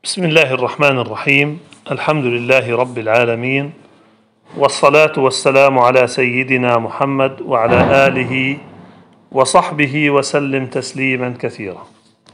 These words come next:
نلتقي اليوم في استكمال تفسير سورة البقرة، والمقطع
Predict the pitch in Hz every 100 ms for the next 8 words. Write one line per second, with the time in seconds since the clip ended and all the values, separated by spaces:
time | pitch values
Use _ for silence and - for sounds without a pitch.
0 | - _ _ _ _ _ - - - 160
1 | 175 175 - 135 123 127 147 165 175 -
2 | - _ _ _ _ _ _ _ _ _
3 | _ _ _ - 160 143 143 147 - -
4 | - 139 139 139 143 - - - - _
5 | - 120 - - 131 127 127 131 135 -
6 | - 139 131 123 - - - 127 110 110
7 | 127 139 127 175 - - _ _ _ _
8 | _ _ _ _ - 131 127 135 147 -
9 | 135 147